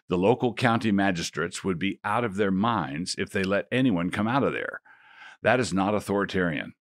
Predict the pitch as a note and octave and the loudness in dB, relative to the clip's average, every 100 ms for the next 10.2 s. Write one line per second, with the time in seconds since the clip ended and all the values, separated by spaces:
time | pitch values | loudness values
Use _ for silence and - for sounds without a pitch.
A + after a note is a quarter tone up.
0 | _ - F#2 G2 F#2+ G#2 F2+ - F#2+ D#2+ | _ 0 4 4 4 0 -2 -2 0 0
1 | - - - _ _ _ _ _ _ _ | -4 -12 -20 _ _ _ _ _ _ _
2 | - - - A#2+ D3 G3 D#3+ G#2+ G2+ B2 | -20 -4 0 2 2 4 4 2 0 2
3 | B2 A#2+ D#2+ E2 C#2 E2 F2 - A2+ A2+ | 2 2 0 -2 -2 -2 -4 0 2 2
4 | F#2+ F2+ - D#2 A2+ B2 - F2 E2+ C#2 | 0 -2 -4 -2 0 0 -2 -4 -4 -4
5 | A#1 G#1 F2+ - - - A2+ F#2+ - F2 | -8 -8 -8 -12 -20 -4 -2 0 -2 -2
6 | - B2 - F#2 - C3 - - - - | 0 -2 0 -2 0 0 0 -6 -6 -8
7 | - A2 - - - F#2+ E2+ E2 A2 A2 | -6 -6 -10 -18 0 2 2 2 2 2
8 | G2 A2 F#2+ E2 E2+ F2+ G#2 - C#2 D2 | 0 0 0 -2 -2 0 0 -2 -4 -8
9 | - - - E2 C2 G#2+ - F#2+ F#2 G2 | -8 -10 -6 -4 0 0 2 0 2 0
10 | - | -2